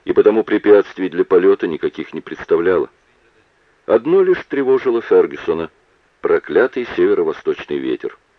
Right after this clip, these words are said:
Он дул со страшной силой и относил Викторию несколько в сторону от Тимбукту. Дойдя на севере до Тимбукту, Нигер — изгибается, словно гигантский фонтан, а затем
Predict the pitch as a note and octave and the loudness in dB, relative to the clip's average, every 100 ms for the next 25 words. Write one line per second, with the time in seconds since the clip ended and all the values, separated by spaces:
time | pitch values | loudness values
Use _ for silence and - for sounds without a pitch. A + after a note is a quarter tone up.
0 | _ _ _ _ - F#2+ G2 A#2+ - C#3+ | _ _ _ _ -2 -2 2 2 2 -2
1 | - F#2 F2 - D#2 - - C3+ B2+ A2 | 0 -2 -2 -2 -6 -6 -8 -2 -2 -4
2 | _ - G2 - F#2+ F#2+ - A2 G#2 D2+ | _ -2 -2 -2 -6 -8 -6 -4 -4 -4
3 | E2 - A#2+ B2 A#2+ A2 - - - F#2 | -8 -4 -2 0 0 -4 -10 -20 -10 -4
4 | B2+ - A#2+ - - - - G#2 F#2 F2+ | -4 -4 -4 -6 -8 -12 -2 2 2 0
5 | F2 - - - - - - D#2 A#1+ C#2+ | -4 -4 -6 -8 -12 -18 -10 -8 -6 -8
6 | - - - _ _ _ _ _ _ _ | -8 -8 -8 _ _ _ _ _ _ _
7 | _ _ _ _ F#2+ G2 C3+ D3+ C3 - | _ _ _ _ 2 4 2 0 -4 -2
8 | B2+ A2 G2 F#2 D#2+ F2 E2 - E2+ C2+ | 0 0 -2 -2 0 2 2 -2 -8 -6
9 | - - C3+ F3+ _ _ _ _ D#2+ F#2 | -8 -6 -4 -4 _ _ _ _ -8 -4
10 | G2 G#2+ C#3+ - _ _ _ _ _ E2+ | -2 0 -2 -2 _ _ _ _ _ -10
11 | D#2 E2 F#2+ G#2+ G2+ - - - G2 F#2 | -8 -4 2 4 4 2 -8 0 0 0
12 | F#2 F#2 D#2+ G2+ F#2+ - E2 D#2 D#2+ D2+ | -4 -2 0 0 0 -6 -10 -6 -6 -6
13 | - C#3 G3 F#3 - - - - G#2 A#2+ | -2 -2 -2 -6 -16 -20 -4 0 2 4
14 | F#3+ G3+ | 2 2